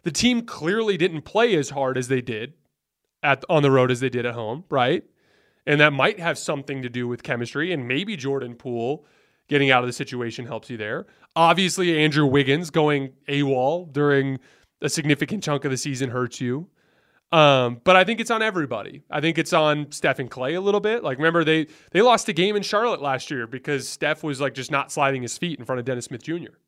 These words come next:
right? Like, they, they all have to do better. It's not all Jordan Poole's fa-, fault. Like, from the top down, they need to have a better commitment to the work when they're on the road.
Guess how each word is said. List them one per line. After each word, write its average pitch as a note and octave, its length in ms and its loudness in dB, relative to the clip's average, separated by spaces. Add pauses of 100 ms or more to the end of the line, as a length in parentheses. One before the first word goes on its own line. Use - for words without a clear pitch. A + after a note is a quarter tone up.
(180)
right? C3+ 320 -6 (340)
Like, F#3 100 6
they, A#3 200 6 (100)
they G#3 260 6 (380)
all A3 300 12
have F3 220 4
to E3 100 -6
do D3 180 -4
better. B2 280 -2
It's C3 140 -8
not G#3+ 140 2
all F3 260 2
Jordan C#3 380 0
Poole's B2+ 320 -6
fa-, - 340 -10
fault. - 340 -4
Like, C3+ 220 0 (280)
from G3+ 200 8
the G3+ 80 6
top G#3 320 6
down, D3+ 560 2 (420)
they E3+ 140 8
need G3 120 6
to F#3 80 4
have E3+ 160 4
a D#3+ 80 2
better D#3+ 360 2
commitment D3+ 640 -2
to D#3+ 100 -6
the C#3 100 2
work C3+ 420 0
when C3 100 -2
they're A#2+ 160 -4
on A#2 120 -4
the A#2 60 -4
road. C3+ 280 0